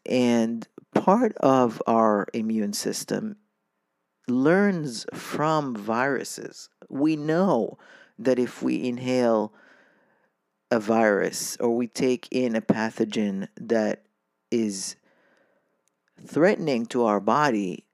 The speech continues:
that is exactly the way we develop our immune system. That is the only way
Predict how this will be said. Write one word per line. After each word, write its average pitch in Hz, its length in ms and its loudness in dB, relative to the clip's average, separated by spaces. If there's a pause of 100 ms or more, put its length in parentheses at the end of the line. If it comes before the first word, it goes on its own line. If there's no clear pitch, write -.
(180)
that 127 460 0
is 151 220 -2
exactly 160 880 -2
the 143 160 2
way 127 420 0
we 107 220 -2
develop 113 840 -2
our 107 200 0
immune 107 340 -6
system. - 460 -10 (960)
That 143 160 4
is 151 160 0
the 143 280 0
only 175 460 0
way 147 640 -2